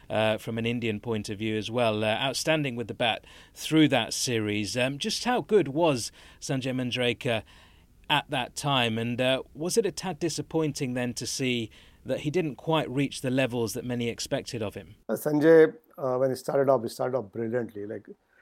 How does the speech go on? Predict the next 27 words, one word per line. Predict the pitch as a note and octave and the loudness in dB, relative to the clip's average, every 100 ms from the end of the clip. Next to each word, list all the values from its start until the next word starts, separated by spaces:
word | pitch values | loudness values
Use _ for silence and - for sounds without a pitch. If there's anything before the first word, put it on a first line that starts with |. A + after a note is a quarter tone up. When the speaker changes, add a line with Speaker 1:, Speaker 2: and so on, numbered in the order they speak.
| _ - | _ -6
Speaker 2:
in | B2+ | 4
West | B2+ - C#3 | 6 6 2
Indies, | B2 B2 B2 A#2 - - - - | 4 6 4 0 -8 -16 -18 -4
uh, | A#2 | 0
in | A#2 A#2 | 0 0
Pakistan, | A2+ - A#2 - A#2 A2+ A2 - D3 | 0 0 -6 -2 0 0 -2 -8 -6
that | A#2 A2 | -4 -2
tour. | - A#2 A2 - _ _ _ _ _ _ - | -2 -2 -2 -8 _ _ _ _ _ _ -6
Uh, | A#2+ A2+ A2 A2 - - _ | -2 -2 -4 -8 -10 -16 _
Pakistan | C#3+ A2+ C3+ C3+ B2+ | -8 -6 -4 -2 -2
was | A#2+ A#2 | -2 -4
when | B2 | -6
he | A#2+ | -4
got, | A#2 A#2 - - | -4 -6 -10 -10
uh, | A#2 A2+ | -10 -6
double | A#2 A#2+ | -2 -2
hundred | A#2 A#2 | -2 -4
at | A2+ A2 | -6 -8
Lahore. | A2 A#2 A#2+ - _ _ _ _ _ _ _ | -6 -4 -4 -8 _ _ _ _ _ _ _
It | - | -12
was | A#2 | -10
brilliant, | G2 - C3 A#2 A2 A2 | -6 4 6 4 -4 -10
you | |
know, | A2 | -8
like, | G#2+ G#2+ | -8 -8
outstanding | B2 A#2 - C3+ B2 A#2+ | -8 -8 -6 -4 -2 -6
player, | A2+ A#2+ A#2 | -6 -6 -6